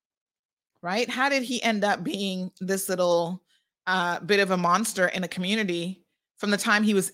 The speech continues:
eighteen years old? H-, how do you go around beating up your own mother? Now, y'all know, uh, in certain households, you would never even, what? Think about putting your hand on your mom?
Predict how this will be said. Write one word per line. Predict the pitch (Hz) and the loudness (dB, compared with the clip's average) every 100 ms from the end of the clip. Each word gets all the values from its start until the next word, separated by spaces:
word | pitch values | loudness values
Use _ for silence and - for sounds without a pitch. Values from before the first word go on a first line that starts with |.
| - | -2
eighteen | 233 233 - 226 | 0 0 -2 0
years | 220 208 196 | 0 0 2
old? | 208 170 - - _ _ _ _ _ _ _ _ _ _ | 0 -2 -6 -20 _ _ _ _ _ _ _ _ _ _
H-, | 240 | -2
how | - 285 330 | 0 2 2
do | |
you | 330 311 | 2 0
go | 262 277 | 2 2
around | 233 226 202 | 4 4 2
beating | 226 208 | 0 0
up | 202 | 2
your | 196 | 0
own | 180 185 | 0 0
mother? | 170 107 110 _ _ - | -2 -4 -10 _ _ -6
Now, | 214 | -2
y'all | 220 254 302 | 2 2 2
know, | 269 226 165 165 _ - - _ - | 4 4 4 -2 _ -20 -20 _ -2
uh, | 190 | -2
in | 180 190 | 0 0
certain | 240 214 | 0 0
households, | 226 202 202 190 185 190 | 2 0 0 -2 -2 -2
you | 233 | -2
would | 190 | -2
never | 196 202 220 220 220 | -2 0 2 4 2
even, | - 214 196 180 180 _ - - _ _ _ _ _ _ _ _ _ _ | 0 -2 0 0 -2 _ -20 -20 _ _ _ _ _ _ _ _ _ _
what? | - 403 508 - _ _ _ | -10 -8 -8 -14 _ _ _
Think | 294 349 | -4 0
about | 339 254 240 | 4 4 4
putting | - 262 | 0 0
your | 254 | 0
hand | 240 240 254 | 2 2 2
on | 208 | 2
your | 185 | 2
mom? | 180 247 | 2 2